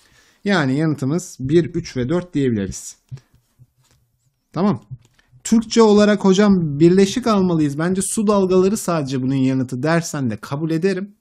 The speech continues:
Hani ben burada hem enine hem de boyuna dalga özelliği gösterebilen dalgalar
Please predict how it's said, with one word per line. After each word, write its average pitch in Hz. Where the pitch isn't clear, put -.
Hani 135
ben 165
burada 160
hem 175
enine 117
hem 139
de 127
boyuna 131
dalga 107
özelliği 104
gösterebilen 117
dalgalar 87